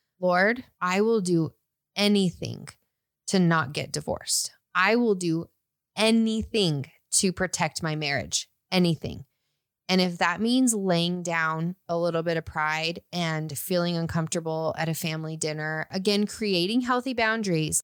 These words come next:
As a couple, we know what works for us and our marriage comes first. We're gonna love them because it is important that we love them and show them the light of Christ.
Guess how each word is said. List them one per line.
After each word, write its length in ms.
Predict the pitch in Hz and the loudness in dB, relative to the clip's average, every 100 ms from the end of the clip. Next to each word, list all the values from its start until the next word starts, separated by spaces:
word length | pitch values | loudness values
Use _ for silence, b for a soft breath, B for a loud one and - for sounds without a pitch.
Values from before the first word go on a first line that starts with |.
| - | -2
As 240 | 175 185 | 0 0
a 60 | 240 | 0
couple, 400 | - 233 220 165 | 0 -2 0 0
we 180 | 170 180 | 0 0
know 240 | 175 170 | -2 -2
what 240 | 185 180 156 | 0 0 0
works 320 | 151 147 - | -2 -2 -2
for 180 | 208 208 | -2 0
us 360 | 240 269 - b _ | 2 2 -2 b _
and 500 | 185 175 170 165 170 - - | 0 2 2 0 -4 -8 -4
our 80 | 165 | 0
marriage 340 | 156 151 - | 0 0 -4
comes 240 | 175 165 - | -2 -2 -2
first. 380 | 156 - - b b _ _ | -2 -2 -4 b b _ _
We're 140 | 175 | 0
gonna 220 | 170 160 | 0 -2
love 320 | 175 220 226 214 | 0 0 0 -2
them 280 | 208 208 180 | -2 -2 -2
because 800 | 175 - - 269 262 247 233 - | -4 -10 -4 0 0 0 -2 -2
it 160 | 185 - | -4 -2
is 220 | 208 220 | 0 2
important 580 | 226 220 196 160 170 165 | 0 0 0 0 0 -2
that 220 | 165 - | -4 -4
we 160 | 170 170 | -2 -2
love 300 | 165 160 160 | 0 -2 -2
them 220 | 170 160 160 | -4 -2 -2
and 120 | 170 | 0
show 180 | - 160 | 0 0
them 160 | 160 160 | -2 -6
the 80 | |
light 240 | 160 156 156 | -4 -4 -4
of 100 | - | -8
Christ. 540 | - 208 196 - - | -4 0 0 0 -4